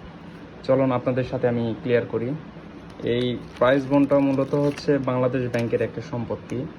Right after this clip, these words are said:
আপনারা দেখলে বুঝতে পারবেন। এটা আপনি বাংলাদেশ ব্যাংকের under-এ যেগুলো ব্যাংক আছে, যেমন সোনালী ব্যাংক, কৃষি ব্যাংক, জনতা ব্যাংক অথবা পোস্ট অফিস,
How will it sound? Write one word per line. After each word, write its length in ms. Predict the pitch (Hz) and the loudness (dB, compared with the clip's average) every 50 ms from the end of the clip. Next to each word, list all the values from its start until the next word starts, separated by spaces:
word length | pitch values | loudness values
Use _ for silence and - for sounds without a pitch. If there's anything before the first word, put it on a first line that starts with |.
| - - - - - - - | -16 -16 -16 -16 -16 -14 -12
আপনারা 420 | - - - - 113 110 107 110 107 104 104 101 95 - 98 104 | -12 -10 -8 -6 -4 -2 -2 -2 -2 -2 -2 -2 -4 -4 -4 -4
দেখলে 240 | 117 117 - 123 117 | -4 -4 -2 -2 -2
বুঝতে 260 | 107 120 110 - 123 | -2 -4 -4 -2 0
পারবেন। 360 | 110 104 101 101 110 123 147 156 - - - - - - - - - - - | 0 0 0 -2 -2 -2 -2 -4 -6 -10 -16 -16 -16 -16 -16 -16 -16 -8 -6
এটা 320 | - 127 127 - 127 123 | -4 -2 0 2 2 2
আপনি 580 | 123 123 - - 131 127 127 123 123 123 120 - - - - - 127 120 | 2 2 0 0 0 2 2 2 2 0 -2 -4 -8 -12 -10 -8 -6 -4
বাংলাদেশ 460 | 127 123 123 123 123 127 127 139 127 120 117 113 | -2 0 2 2 2 2 2 0 -2 -2 -2 0
ব্যাংকের 360 | 117 117 120 127 120 127 123 | 2 2 2 0 0 0 0
under-এ 380 | 123 120 120 117 117 117 123 120 | 0 0 0 0 2 2 2 2
যেগুলো 360 | 113 117 117 113 117 117 113 | 2 0 0 0 2 0 0
ব্যাংক 300 | 113 110 110 113 113 110 | 0 0 0 -2 -2 -2
আছে, 280 | 110 107 - - 117 113 117 143 - - - - - - - | -4 -6 -4 -4 -2 -2 -2 -4 -8 -12 -16 -16 -12 -10 -8
যেমন 420 | 113 110 107 104 104 104 104 104 | -6 -4 -2 -2 -2 -2 -2 -4
সোনালী 420 | 104 - - 120 117 113 110 113 107 | -4 -4 -4 -2 -2 0 0 0 0
ব্যাংক, 360 | 107 104 104 104 104 104 104 - - - - - - - - - | 0 0 -2 -2 -2 -4 -6 -8 -10 -14 -16 -16 -16 -16 -14 -10
কৃষি 260 | - 127 123 - - 120 | -8 -8 -6 -4 -4 -2
ব্যাংক, 360 | 110 110 104 104 104 110 107 - - - - - - 117 | -2 -2 -2 -2 -4 -4 -6 -8 -12 -16 -14 -12 -8 -4
জনতা 300 | 117 110 113 101 104 113 | -2 -2 -2 0 0 0
ব্যাংক 300 | 107 113 107 113 120 127 - - - - | 0 0 -2 -2 -2 -4 -4 -6 -4 -2
অথবা 340 | 120 120 - 135 131 139 | -2 -2 0 0 0 0
পোস্ট 340 | 139 - - 147 147 - - | 2 2 0 0 0 0 0
অফিস, 280 | 131 - - 107 101 | -2 -2 -2 -4 -8